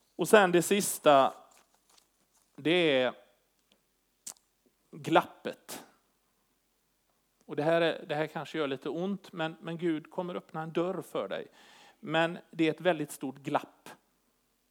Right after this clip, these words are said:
Det är ett glapp mellan djupt överlåtna kristna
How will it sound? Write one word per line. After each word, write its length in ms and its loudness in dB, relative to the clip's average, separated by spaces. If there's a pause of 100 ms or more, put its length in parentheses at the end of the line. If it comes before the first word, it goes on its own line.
(480)
Det 80 -6
är 40 0
ett 120 -8
glapp 760 -2 (220)
mellan 640 -2
djupt 680 -10
överlåtna 580 -8
kristna 560 -8